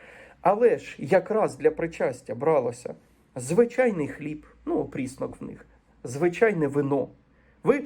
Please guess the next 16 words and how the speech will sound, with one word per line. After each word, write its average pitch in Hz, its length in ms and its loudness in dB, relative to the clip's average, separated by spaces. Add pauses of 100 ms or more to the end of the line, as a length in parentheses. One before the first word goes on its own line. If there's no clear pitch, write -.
(160)
самі 262 360 2
собі 208 260 0
протирічите. 185 640 -2
Якраз 269 600 2
в - 80 -20
тому-то 247 420 4
і 233 200 0
суть, 247 480 -4 (140)
що 170 160 -4
це 254 140 0
були 202 280 0
звичайні 208 640 0
матеріальні 170 1160 -2 (580)
хліб 202 400 -4
та 180 120 4
вино. 185 480 2